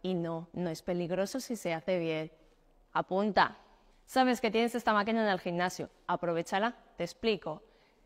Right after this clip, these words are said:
Colocarás los pies tan fuerte como para que tengas bastante sujeción. Esto te tiene que llegar aproximadamente por detrás de la rodilla.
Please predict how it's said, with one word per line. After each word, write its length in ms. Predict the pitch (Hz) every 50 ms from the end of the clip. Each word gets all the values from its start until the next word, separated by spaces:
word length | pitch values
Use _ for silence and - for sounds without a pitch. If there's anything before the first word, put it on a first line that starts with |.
| _ _ _ _ _
Colocarás 520 | - 240 247 254 269 302 302 320 370 381 349
los 200 | 330 311 - -
pies 420 | - 349 415 480 494 - - - - - - - _ _ _ _ _ _ _ _ _ _ _ _ _ _ -
tan 240 | 311 320 339 330 285
fuerte 360 | - 330 359 359 330 - 415 466 - - -
como 300 | - 254 247 233 226 220
para 240 | 233 220 214 208 196
que 100 | 208 202
tengas 300 | - 240 269 320 339 -
bastante 420 | 262 240 - - 247 262 269 381
sujeción. 640 | 370 - 277 240 - 180 165 - - 185 160 107 - - _ _ _ _ _ _ _ _ _ _ _ _ _ _ _ _ _ _
Esto 380 | - - - 214 - - - 403 523 - - _ _ _
te 100 | - 202
tiene 320 | 185 226 247 240 220 202 -
que 140 | 185 180 180
llegar 320 | 196 185 190 175 165 160
aproximadamente 1040 | 165 160 - 180 175 180 - - - 214 214 254 277 262 226 240 269 339 381 381 - 440 466 - - - _ _ _ -
por 300 | 277 302 330 370 370 302
detrás 460 | 247 220 202 - 226 277 349 359 -
de 100 | 294 240
la 140 | 208 196 190
rodilla. 580 | 175 170 165 165 196 190 170 156 156 135 -